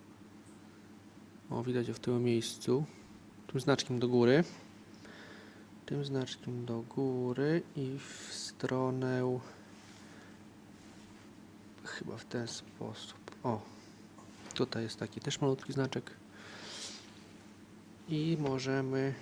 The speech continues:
aha, i założymy teraz jeszcze sobie to na górę.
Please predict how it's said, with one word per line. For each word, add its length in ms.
aha, 180
i 60
założymy 520
teraz 280
jeszcze 200
sobie 200
to 220
na 280
górę. 680